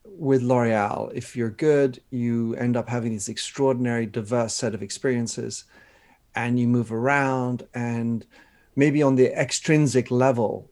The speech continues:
you really feel like you're learning a lot. You're, you're, I mean, I, internally I was learning it, but it's just because I get these titles and I'm moving around and I'm sort of getting the extrinsic, you know, big head pop.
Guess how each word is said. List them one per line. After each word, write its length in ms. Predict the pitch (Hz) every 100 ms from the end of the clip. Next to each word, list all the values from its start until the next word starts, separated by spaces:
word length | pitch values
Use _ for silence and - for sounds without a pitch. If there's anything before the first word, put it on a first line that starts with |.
| -
you 140 | 123
really 260 | 131 123 113
feel 540 | - 127 117 110 104
like 260 | 117 110 104
you're 120 | 113
learning 340 | 107 113 107
a 60 | 104
lot. 320 | 107 101 -
You're, 240 | - 113 107
you're, 260 | 107 107 - - - _ _ _ _
I 40 | -
mean, 180 | 117 113
I, 220 | 123 123 -
internally 460 | 135 135 151 123
I 40 | 107
was 100 | 104
learning 200 | 117 104
it, 80 |
but 120 | 98 101
it's 200 | 117 127
just 120 | 123
because 300 | 135 135 120
I 100 | 110
get 220 | 107 -
these 160 | 117 -
titles 640 | - 131 117 110 104 104
and 100 | 95
I'm 80 | 107
moving 260 | 113 110
around 540 | 104 113 120 113 113 110
and 140 | 104
I'm 120 | 107
sort 180 | 104 113
of 40 |
getting 260 | 110 117 120
the 100 | 107
extrinsic, 760 | 98 - 147 135 117 104 - - _ _ _ _ _
you 120 | 131
know, 180 | 113 107 104 - _ _ _ 123
big 180 | 135 135
head 280 | 127 120 -
pop. 320 | 110 - -